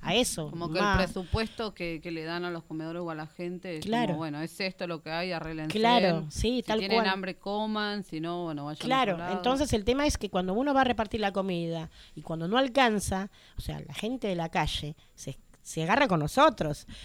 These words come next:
Speaker 1: o sea, directamente con los compañeros, o sea, hay gente que lo entiende y hay gente que no lo entiende
Speaker 2: Sí.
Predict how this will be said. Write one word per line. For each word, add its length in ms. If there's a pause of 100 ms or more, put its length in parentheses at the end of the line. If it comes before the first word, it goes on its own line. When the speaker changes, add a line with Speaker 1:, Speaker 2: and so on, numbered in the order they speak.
(140)
Speaker 1:
o 40
sea, 260
directamente 540
con 120
los 100
compañeros, 680
o 40
sea, 180 (380)
hay 140
gente 280
que 100
lo 80
entiende 600
y 60
hay 80
gente 560
que 100
no 140
lo 80
entiende 640 (300)
Speaker 2:
Sí. 80